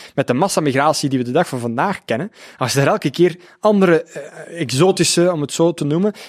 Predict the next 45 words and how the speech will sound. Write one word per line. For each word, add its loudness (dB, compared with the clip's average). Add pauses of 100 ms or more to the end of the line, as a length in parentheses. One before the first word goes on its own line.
elementen 2
gaat 2
aan -4
toevoegen, 2
zoals 2
bijvoorbeeld 0
de -6
islam, -4 (240)
dan 0
zal 2
dat 2
op 2
den 0
duur 2
een -2
steeds -4
groter 2
deel 4
gaan 0
uitmaken -4
van 2
onze -2
Vlaamse -4
identiteit. -10 (360)
En 0
als -2
je 2
de 2
doctrine 0
van 0
Bart 0
de -4
Wever 0
van 0
die -2
grootste 0
gemene -2
deler 2
identiteit -4
aanhangt, -6 (140)
dan 0
zou 2
het -2
zelfs 0
kunnen 0